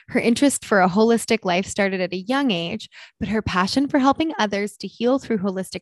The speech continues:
practices wasn't sparked until her late twenties, when she found herself on her own healing journey. Through her own experiences with trauma, she found herself being controlled by anxiety and fear.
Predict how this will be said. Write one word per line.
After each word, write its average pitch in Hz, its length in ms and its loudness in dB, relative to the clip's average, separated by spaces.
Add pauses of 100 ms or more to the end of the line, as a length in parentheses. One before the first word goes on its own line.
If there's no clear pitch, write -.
practices 214 760 0
wasn't 302 420 2
sparked 220 320 2
until 214 240 0
her 185 160 2
late 190 280 -4
twenties, 180 540 -6 (380)
when 226 100 6
she 247 140 8
found 233 200 6
herself 226 480 4
on 196 120 4
her 190 220 -2
own 208 140 2
healing 180 300 -4
journey. - 400 -12 (520)
Through 214 120 6
her 214 160 8
own 202 160 6
experiences 214 640 0
with - 180 -4
trauma, 190 500 0
she 202 200 -6
found 185 300 -2
herself 180 380 -4
being 180 160 -4
controlled 185 580 -2
by 180 120 2
anxiety 165 520 -2
and 170 120 -8
fear. - 440 -6